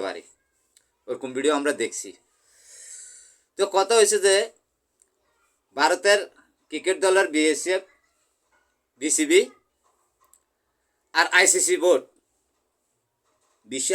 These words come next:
আইসিসি, এটা কি ভারতের কাছে বিক্রি হয়েছে আমার যত সম্ভব মনে হয়। টাকা পয়সা খাইছে মনে হয়, ওদের কাছে টাকা পয়সার অভাব নাই। তারপরও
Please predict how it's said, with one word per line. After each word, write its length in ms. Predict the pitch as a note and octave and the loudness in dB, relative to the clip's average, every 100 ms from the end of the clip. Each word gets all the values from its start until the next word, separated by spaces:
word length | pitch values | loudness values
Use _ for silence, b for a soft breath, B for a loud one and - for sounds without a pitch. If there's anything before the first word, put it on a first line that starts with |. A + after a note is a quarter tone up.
| E3+ | 0
আইসিসি, 360 | C#3+ C#3+ F#3 C#4+ - _ _ _ _ | -2 -4 -4 -4 -10 _ _ _ _
এটা 120 | - C#3+ | -8 -6
কি 80 | C#3 C3+ C3 | -2 -4 0
ভারতের 420 | B2+ C#3+ D#3+ F#3+ F#3+ | 0 0 0 0 0
কাছে 200 | F#3 F3+ F3 | -2 -2 -2
বিক্রি 200 | C#3 C3+ C3+ | -2 -2 0
হয়েছে 200 | D3+ F#3 F3+ | 0 0 0
আমার 180 | C#3+ D3+ C3+ | -2 -4 -4
যত 140 | B2 B2+ | -6 -6
সম্ভব 220 | D3 D3+ D3 C3+ | -8 -6 -6 -6
মনে 140 | C3 D3 | -4 -2
হয়। 160 | G#3 A3+ B B B B B _ _ _ - | -4 -6 B B B B B _ _ _ -8
টাকা 160 | B2 C3 | -4 -2
পয়সা 200 | C3+ D3 | -2 -2
খাইছে 220 | E3+ D#3+ D3+ | -2 -2 -4
মনে 140 | D3+ D#3+ | -4 -4
হয়, 140 | F3+ A#3 - _ _ A#2+ | -4 -8 -12 _ _ -12
ওদের 160 | B2 D3 | -8 -6
কাছে 140 | C#3+ - | -6 -4
টাকা 140 | C3+ C3 | -2 -2
পয়সার 260 | C3 D#3+ D3+ C#3 | -2 -4 -2 0
অভাব 180 | D3+ E3+ | 0 0
নাই। 100 | G3 G#3 C3 | 0 0 -2
তারপরও 360 | B2 C3 E3 | -4 -4 -4